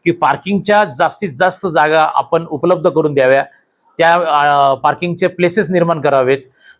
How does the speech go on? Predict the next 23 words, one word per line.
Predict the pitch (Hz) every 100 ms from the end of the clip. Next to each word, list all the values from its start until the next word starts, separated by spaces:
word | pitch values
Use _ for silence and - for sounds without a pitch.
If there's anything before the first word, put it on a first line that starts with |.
| -
पार्किंग | 139 139 190
सेंटर | 170 - 175 208
उप-, | 202 165
उभे | 170 143 156
करावेत, | 143 131 127 127 127
याबाबत | 135 151 156 156
आम्ही | 147 156
त्यांना | 151 151
वेळोवेळी | 147 147 151 156
विनंती | 156 175 170
केलेली | 165 139 131
आहे. | 90 85 _ - - _
त्याचप्रमाणे | 165 185 202 196 196
आम्ही | 196 160
लेखीसुद्धा | 170 175 180 175 190
विनंती | 185 185 175
त्यांना | 170 165
केलेली | 156 151 156
आहे. | 143 117 127 _ _ - - -
तर | 185 190 -
आम्हाला, | 147 170 180 185 185
आम्ही | - 175 202 202
आपल्या | 160 156 190 185 185